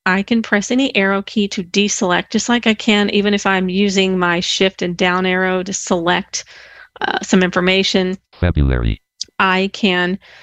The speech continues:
Speaker 1: use my down arrow or any of the arrow keys to deselect that text. Now, the place marker or cell marker in this case is still going to be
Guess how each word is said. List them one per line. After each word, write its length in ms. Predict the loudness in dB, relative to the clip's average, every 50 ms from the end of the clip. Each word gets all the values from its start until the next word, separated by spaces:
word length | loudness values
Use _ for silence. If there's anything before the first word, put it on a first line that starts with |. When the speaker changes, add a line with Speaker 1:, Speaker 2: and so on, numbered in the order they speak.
| -20 _ _ _
Speaker 1:
use 240 | 2 2 2 4 4
my 140 | 2 0 2
down 300 | 2 2 0 2 2 0
arrow 180 | 0 0 -2 -2 -4
or 80 | -6 -2
any 180 | 0 0 0 0
of 40 | 0
the 100 | 0 0
arrow 220 | 0 0 0 -2
keys 420 | -6 -8 -8 -6 -6 -8 -10 -12 -16 _ _ -2
to 180 | 0 0 0 0
deselect 880 | 0 0 0 0 0 -2 -2 -2 0 0 0 0 0 -2 -6 -14 -20 -20 _ _ _ _ _ _
that 260 | -2 -2 -2 -2 -6
text. 380 | -2 -2 -2 -2 -2 -2 0 2
Now, 180 | 2 2 0 -4 -10 -20 -20 -20 _ _ -8
the 400 | 0 2 2 2 2 0 -4 -8 _ -16
place 420 | -4 -2 0 0 0 -2 -2 -2
marker 640 | 0 0 0 -2 -2 -2 -2 -2 -2 -4 -6 -8 _ _
or 80 | -8 -6
cell 320 | -6 -6 -2 0 2 2 2
marker 340 | 2 0 0 -2 -2 -4 -2
in 80 | -2
this 180 | -4 -6 -6 -4
case 320 | -2 0 0 0 -2 -8 -2 _
is 140 | -2 0 0
still 440 | -4 -4 -4 0 2 2 2 2
going 300 | 0 0 0 0 0 -2
to 140 | -2 -4 -4
be 560 | 0 2 2 2 2 2 0 -2 -4 -6 -8